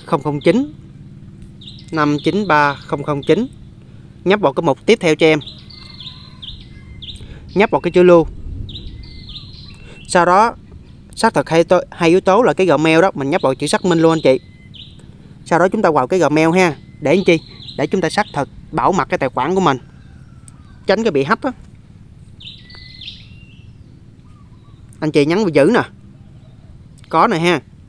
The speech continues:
Mình sao chép sáu số này.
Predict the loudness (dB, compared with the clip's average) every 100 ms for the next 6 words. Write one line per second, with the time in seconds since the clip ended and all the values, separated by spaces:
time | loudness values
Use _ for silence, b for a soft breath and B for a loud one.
0 | -20 -20 -20 -20 -20 -20 -20 -20 -20 -20
1 | -20 -14 -4 -2 0 2 2 2 0 2
2 | 2 2 -2